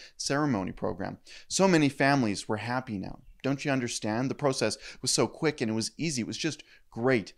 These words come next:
It's so much better this way, dear citizen." Well, even though we had the story here at Rebel News leaked to us from a concerned bureaucrat literally a month before the government was ready to leak it to the C B C,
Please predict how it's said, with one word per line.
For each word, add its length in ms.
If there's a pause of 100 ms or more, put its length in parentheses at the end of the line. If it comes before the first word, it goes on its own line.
(200)
It's 160
so 240
much 300
better 260
this 280
way, 260
dear 220
citizen." 520 (480)
Well, 360 (300)
even 340
though 140
we 280
had 240
the 60
story 280
here 180
at 80
Rebel 240
News 220
leaked 320
to 160
us 300 (280)
from 200
a 60
concerned 680
bureaucrat 560
literally 440
a 80
month 580
before 360
the 120
government 580
was 160
ready 400
to 140
leak 280
it 120
to 100
the 100
C 220
B 160
C, 380